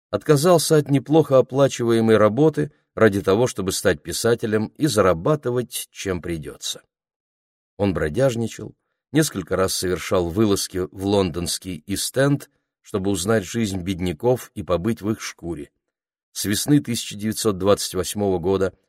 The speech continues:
до декабря тысяча девятьсот двадцать девятого поначалу он жил в рабочем районе Парижа на деньги, оставшиеся от Бирмы, и написал и опубликовал несколько статей. Кроме того,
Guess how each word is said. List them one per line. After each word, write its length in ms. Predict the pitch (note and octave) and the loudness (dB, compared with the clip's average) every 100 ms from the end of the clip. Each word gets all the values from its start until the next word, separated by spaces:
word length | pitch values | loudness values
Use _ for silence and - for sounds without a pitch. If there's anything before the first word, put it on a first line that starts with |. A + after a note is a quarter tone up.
| _ | _
до 140 | F#2+ | -2
декабря 420 | F2+ F2 F#2 G2 E2+ | -2 0 0 2 0
тысяча 380 | G#2 E2 - | -2 -8 -10
девятьсот 400 | - F2+ - G2 | -10 -10 -4 -4
двадцать 360 | E2+ F2 - D#2 | -2 -2 -2 -8
девятого 520 | D#2 F#2 A#2 A2+ G#2 - _ _ _ | -6 -2 0 0 -2 -4 _ _ _
поначалу 480 | G2+ B2+ - F3 E3+ | 2 2 4 2 4
он 120 | D#3 | 4
жил 220 | A#2 D3+ | 4 2
в 80 | A#2 | 6
рабочем 460 | A2 A2 D3+ C#3 A2 | 4 4 0 0 2
районе 420 | G#2+ A#2 B2 G#2+ | 2 4 2 2
Парижа 580 | G#2+ G2+ G#2+ A#2+ C3+ D3 _ _ - | 2 2 0 -2 -4 -6 _ _ 0
на 140 | G2 | 2
деньги, 340 | F2 A#2 C3 A#2 | 4 2 4 4
оставшиеся 800 | A2 - A2 - A2+ A2 A2 | 4 2 0 0 -6 -2 2
от 80 | G2 | 0
Бирмы, 420 | F2 A#2 E2+ D2+ - _ _ _ | 0 -6 -4 -8 -12 _ _ _
и 80 | G2+ | -2
написал 680 | F#2+ F2+ - G2+ A#2+ B2+ - | 0 -2 -2 4 4 2 -2
и 220 | A2+ A2 | -2 0
опубликовал 800 | G#2+ E2 F2 E2+ D#2+ E2+ A#2 C3+ | -4 -4 -6 -6 -2 2 2 2
несколько 480 | G2 A#2 - A2+ A2+ | 2 0 -2 -8 -8
статей. 640 | - G2+ F#2+ E2+ D2+ - _ _ _ _ _ | -4 -4 -6 -10 -14 -18 _ _ _ _ _
Кроме 280 | - F#2 A2+ | -2 0 0
того, 380 | A#2 G#2+ G#2+ | 2 2 2